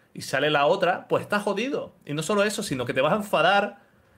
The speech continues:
y al final te irás apartando hasta que salgas fuera de esa empresa. Entonces hay que tener humildad,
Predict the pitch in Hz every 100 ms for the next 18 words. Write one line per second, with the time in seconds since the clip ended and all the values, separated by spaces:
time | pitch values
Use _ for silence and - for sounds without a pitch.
0 | _ _ - 135 120 120 120 156 185 156
1 | 131 156 185 156 - 175 175 160 - 165
2 | - 131 120 139 147 143 156 165 117 113
3 | 104 113 107 107 - _ _ _ _ _
4 | _ _ 120 117 131 180 170 156 170 175
5 | 170 165 165 175 - - 151 135 123 110
6 | 123 165 233